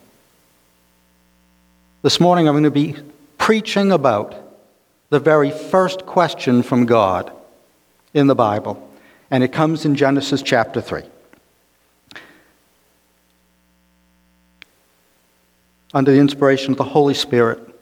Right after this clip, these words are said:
some thousands of years ago, Moses was moved to write these words of God.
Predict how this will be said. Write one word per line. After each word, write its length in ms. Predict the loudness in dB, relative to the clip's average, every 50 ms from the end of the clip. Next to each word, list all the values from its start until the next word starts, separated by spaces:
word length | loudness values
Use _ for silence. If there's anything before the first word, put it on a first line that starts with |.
| _ _ _ _ _ _ _ _ _ _ _ _ _ _ _ _
some 140 | -20 -20 -20 _
thousands 680 | -8 -4 -2 2 4 4 4 4 4 4 4 4 4
of 140 | 2 0 2
years 340 | 4 4 4 4 4 2 0
ago, 360 | 0 2 2 0 0 -2 -10 -16 -20 -20 -20 _ _ _ _ _ _ _ _ _ _ _ _ _ _ _ -2
Moses 600 | 0 2 4 4 2 0 -2 -6 -8 -8 -8 -10 -12 -16 -8 0
was 180 | 0 0 2 4
moved 500 | 4 6 6 4 2 0 -8 -14 -10 -4
to 100 | -2 0
write 360 | 2 2 0 0 -2 -4 -2
these 200 | -2 -2 0 0
words 360 | 0 2 2 2 2 0 -2
of 140 | -4 -4 0
God. 360 | 0 0 0 0 -4 -6 -12